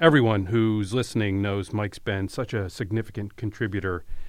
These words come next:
to our profession. He was head of the seminar, uh,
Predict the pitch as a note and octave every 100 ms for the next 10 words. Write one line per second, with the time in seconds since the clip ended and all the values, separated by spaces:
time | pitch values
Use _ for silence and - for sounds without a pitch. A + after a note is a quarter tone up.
0 | - - - - A2 A2 G#2+ G#2+ - A2+
1 | F#2+ G#2 G2 G2+ - B2 A#2 G2 - C3
2 | C#3+ D#3+ F3+ E3+ - - - A#2 G#2 G#2
3 | G2